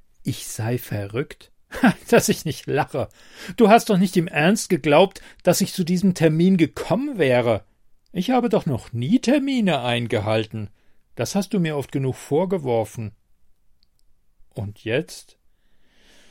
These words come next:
Meine Güte, was soll ich jetzt nur machen?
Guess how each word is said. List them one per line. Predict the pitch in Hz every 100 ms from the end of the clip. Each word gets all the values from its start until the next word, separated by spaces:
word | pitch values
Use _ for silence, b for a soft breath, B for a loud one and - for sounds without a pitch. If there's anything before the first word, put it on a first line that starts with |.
| b b b b b b - 156 131 B 120
Meine | 131 143 151
Güte, | 139 165 135 127 110 B B B B
was | 147 143 -
soll | 139
ich | 139
jetzt | 147 143 -
nur | 147
machen? | 147 175 - 113